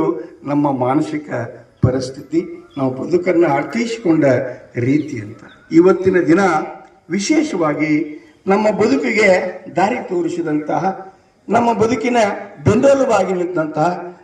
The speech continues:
ನಮ್ಮ ಬದುಕಿಗೆ ದಿಕ್ಸೂಚಿಯಾದಂತಹ ಗುರು ಪೂರ್ಣಿಮೆಯ ದಿನ. ಬಹುಶಃ ಬೌದ್ಧ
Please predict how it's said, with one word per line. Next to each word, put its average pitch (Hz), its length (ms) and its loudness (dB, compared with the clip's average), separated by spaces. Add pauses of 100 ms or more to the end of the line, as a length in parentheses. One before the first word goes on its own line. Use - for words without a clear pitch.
ನಮ್ಮ 220 240 2
ಬದುಕಿಗೆ 240 560 2
ದಿಕ್ಸೂಚಿಯಾದಂತಹ 208 1200 2 (200)
ಗುರು 170 240 0
ಪೂರ್ಣಿಮೆಯ 170 640 2 (420)
ದಿನ. 120 160 -2 (720)
ಬಹುಶಃ 180 380 2
ಬೌದ್ಧ 170 260 0